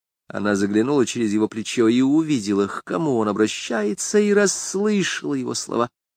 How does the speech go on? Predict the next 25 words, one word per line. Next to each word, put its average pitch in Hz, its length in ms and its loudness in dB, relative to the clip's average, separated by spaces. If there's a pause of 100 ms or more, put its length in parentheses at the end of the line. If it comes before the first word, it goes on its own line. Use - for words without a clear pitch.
(840)
Он 95 180 -2
обернулся 92 800 0 (840)
и - 120 -6
увидел 101 560 -2
её. 101 160 -4 (1040)
Глаза 131 720 6
Хэтти 160 680 6
вонзились 156 720 4
в - 20 -4
него, 165 180 4
как 156 180 -4
стальные 170 600 2
буравчики. 160 800 2 (840)
«Не 156 260 2
лгите», — 160 920 0 (680)
сказала 107 680 2
она 120 180 2
спокойно, — 127 600 0
«что - 360 -2
вы 214 140 -2
собирались 196 640 -2
сделать 156 520 2
с - 140 -10
этим 208 340 -6
луком?» 147 380 -6